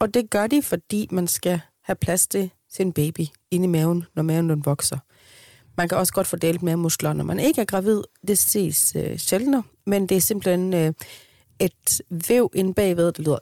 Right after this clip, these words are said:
det er meget sådan kompliceret. Men jeg prøver lige at se, om jeg kan forklare det. Et væv inde bagved, det hedder linea alba, som holder fast i mavemusklerne, altså den her sixpack. Under graviditeten, så, øh, bliver det strukket,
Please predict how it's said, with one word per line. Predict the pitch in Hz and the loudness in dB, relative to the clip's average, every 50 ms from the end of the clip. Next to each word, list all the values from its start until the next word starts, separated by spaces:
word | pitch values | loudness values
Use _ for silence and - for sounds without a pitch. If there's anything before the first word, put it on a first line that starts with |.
| _ - | _ -2
det | 180 | 0
er | 180 | 2
meget | 185 156 143 147 156 156 | 2 2 2 2 2 2
sådan | - - 135 | 0 -2 -4
kompliceret. | 127 - - 139 135 - - 156 - - - - | -4 -4 -4 -4 -4 -4 -4 -4 -4 -4 -4 -2
Men | 196 208 208 202 | -2 0 2 0
jeg | 208 202 | 0 2
prøver | - 240 240 233 | 2 2 2 2
lige | 226 220 214 214 - - - | 0 0 0 0 0 -2 -2
at | 190 170 | -4 -2
se, | - 208 | 0 0
om | 190 | 0
jeg | 175 165 | -2 -2
kan | - 165 | -4 -6
forklare | - - 151 - 156 - - | -8 -8 -6 -4 -4 -4 -4
det. | - - - - | -6 -10 -6 -6
Et | 185 180 196 220 | -6 -4 -2 0
væv | 262 277 247 | 2 4 4
inde | 220 214 214 | 2 2 2
bagved, | 220 214 196 175 170 | 0 0 2 0 0
det | 180 185 175 | 0 -2 -2
hedder | 196 190 180 165 165 | 0 0 0 0 0
linea | 170 165 165 160 165 - - | 0 -2 -2 -2 -2 -2 0
alba, | 202 226 240 - 233 214 - _ - - | 0 0 0 0 0 -4 -4 _ -12 -6
som | - - 185 175 175 175 170 _ _ _ _ _ _ | -4 -2 0 0 -2 -2 -6 _ _ _ _ _ _
holder | - - 175 165 170 165 | -4 -2 0 0 0 -2
fast | - - - 185 175 - - 196 | -4 -4 -4 -2 0 0 0 0
i | |
mavemusklerne, | 180 160 151 165 170 165 160 - - - - 165 165 - | -2 -2 -2 -2 -2 -4 -6 -6 -6 -8 -10 -8 -6 -4
altså | 170 - 170 | -2 -2 0
den | 160 165 165 | 0 0 0
her | 170 156 | 0 0
sixpack. | - - - - - - - - - - - _ _ _ _ - - - - _ _ _ _ _ - - - | 0 -2 -4 -6 -8 -8 -8 -10 -12 -14 -20 _ _ _ _ -20 -20 -20 -20 _ _ _ _ _ -10 -4 -2
Under | 202 196 190 | 0 0 0
graviditeten, | 185 196 190 180 - 190 - - 208 185 - - 170 160 | 0 0 -2 -2 -4 -4 -2 -2 -2 -2 -2 -4 -2 -2
så, | - - - 208 | 0 0 0 0
øh, | 202 196 196 175 165 165 - | 2 2 2 2 0 0 -2
bliver | - - 180 170 | 0 0 0 0
det | 180 190 | 2 0
strukket, | - - - - 175 185 196 - 208 | -2 -2 -2 0 -2 -2 -2 -2 -8